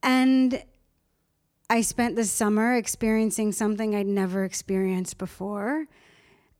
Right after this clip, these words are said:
in terms of making a decision about my future. And I, I was a little hurt. I was angry. I was bitter.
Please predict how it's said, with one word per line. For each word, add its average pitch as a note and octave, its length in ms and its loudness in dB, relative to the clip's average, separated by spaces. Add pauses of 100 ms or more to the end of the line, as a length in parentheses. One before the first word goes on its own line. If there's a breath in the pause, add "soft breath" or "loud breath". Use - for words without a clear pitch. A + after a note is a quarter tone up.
in G3+ 180 -2
terms G3+ 380 -4
of F#3+ 100 -6
making G3 460 -2
a F#3+ 100 0
decision F#3+ 580 -4
about F#3 280 -4
my F3 120 -8
future. G3+ 600 -6 (920)
And B3 600 0 (380)
I, F4+ 560 0 (680)
I C4+ 200 4
was E4+ 320 2
a D#4+ 80 2
little C4 340 0
hurt. B3 560 -2
I B3 160 0
was D4+ 380 0
angry. G#3+ 500 0
I E3+ 120 -6
was B3 200 -4
bitter. G#3 540 -6